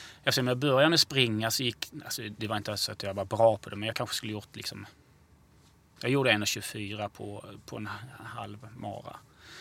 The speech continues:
Vad vet jag, Mara kanske ska hamna någonstans på tre då. Alltså, det är ju inte dåligt, men det är ju inte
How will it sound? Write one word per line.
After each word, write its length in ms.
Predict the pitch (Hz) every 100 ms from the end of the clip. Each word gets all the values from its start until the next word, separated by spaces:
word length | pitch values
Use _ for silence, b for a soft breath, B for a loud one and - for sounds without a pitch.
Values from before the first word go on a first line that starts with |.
| B - _ 214
Vad 140 | 117
vet 180 | 110 -
jag, 160 | 98 98
Mara 340 | 110 104 104
kanske 220 | 98 104
ska 120 | - 104
hamna 220 | 101 95
någonstans 360 | 101 - 107
på 120 | - -
tre 300 | - - -
då. 120 | - - - -
Alltså, 160 | 170 180
det 200 | 117 156
är 20 |
ju 60 | 160
inte 120 | 147
dåligt, 420 | 110 101 104 98
men 100 | 120
det 60 | 117
är 40 |
ju 60 | 104
inte 400 | 101 - 117